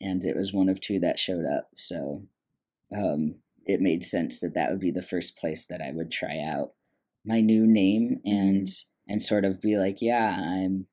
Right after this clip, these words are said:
Speaker 2: Were you trying out pronouns with them before the name,
Speaker 1: No,
Speaker 2: or
Speaker 1: the
Speaker 2: did you
Speaker 1: name came
Speaker 2: tell them
Speaker 1: first.
Speaker 2: both? Okay.
Speaker 1: The name, the name definitely came first.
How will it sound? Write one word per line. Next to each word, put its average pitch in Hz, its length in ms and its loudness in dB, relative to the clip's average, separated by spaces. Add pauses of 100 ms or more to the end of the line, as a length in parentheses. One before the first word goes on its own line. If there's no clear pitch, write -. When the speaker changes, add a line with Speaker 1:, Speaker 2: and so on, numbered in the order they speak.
Speaker 2:
Were 233 120 0
you 320 260 6
trying 285 540 0
out 254 220 0 (420)
pronouns 233 720 0
with 233 180 -6
them 214 440 -2
before 208 1040 -4
the 190 100 0
name, 190 340 6
Speaker 1:
No, 220 240 10
Speaker 2:
or 202 40 2
Speaker 1:
the 190 60 4
Speaker 2:
did 123 140 10
you 113 100 6
Speaker 1:
name 127 160 8
came - 0 -
Speaker 2:
tell - 240 6
them 92 100 4
Speaker 1:
first. 98 300 4
Speaker 2:
both? 90 460 0
Okay. - 340 -10
Speaker 1:
The 117 120 4
name, 117 500 6
the 117 80 2
name 123 280 4
definitely 113 380 4
came 104 220 -4
first. - 580 -4